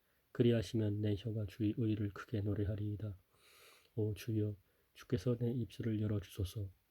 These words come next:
내 입이 주의 찬양을 전하리이다. 주께서는 희생물을 원치 아니하시나니 그렇지 아니하면 내가 그것을 드렸으리이다. 주께서는 번제 헌물을 기뻐하지 아니하시나이다.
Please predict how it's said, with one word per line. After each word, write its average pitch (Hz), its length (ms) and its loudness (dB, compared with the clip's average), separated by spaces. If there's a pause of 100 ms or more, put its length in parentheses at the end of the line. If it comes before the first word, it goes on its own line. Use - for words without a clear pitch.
내 110 160 0
입이 104 280 2
주의 107 280 -4
찬양을 104 500 -6
전하리이다. 101 680 -4 (2000)
주께서는 135 500 2
희생물을 131 460 2
원치 110 480 -2
아니하시나니 107 720 -2 (300)
그렇지 117 340 -2
아니하면 107 540 -4
내가 107 260 -6
그것을 107 440 -6
드렸으리이다. 107 840 -6 (440)
주께서는 107 580 -4
번제 110 340 -2
헌물을 110 400 -2
기뻐하지 107 680 -6
아니하시나이다. 104 920 -4